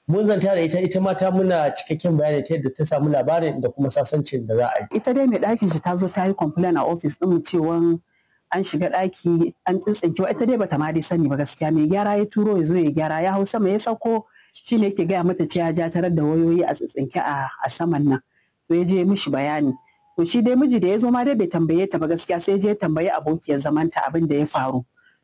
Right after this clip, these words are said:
Speaker 2: To shi ne da ya dawo sai ya ce mata ita ta tafi gida, ce za ta je gida, ce to ta tafi gidansu kawai.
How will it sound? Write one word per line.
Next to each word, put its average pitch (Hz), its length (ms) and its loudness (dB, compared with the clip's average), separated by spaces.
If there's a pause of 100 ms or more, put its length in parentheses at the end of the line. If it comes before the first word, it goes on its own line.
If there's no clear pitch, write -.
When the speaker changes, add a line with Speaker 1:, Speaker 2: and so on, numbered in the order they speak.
(120)
Speaker 2:
To 156 80 0
shi 240 160 2
ne 214 100 2
da 165 80 0
ya 180 80 2 (160)
dawo 196 160 -2
sai 180 100 -2
ya 180 60 -2
ce 185 80 -2
mata 175 240 0
ita 175 240 0
ta - 100 -6
tafi 151 300 -4
gida, 220 160 0
ce 226 100 -2
za 208 120 2
ta 208 100 -2
je 208 120 2
gida, 226 200 2
ce 220 160 -2
to 165 80 -2
ta 165 80 -6
tafi 160 240 -2
gidansu 196 360 0
kawai. 131 280 -6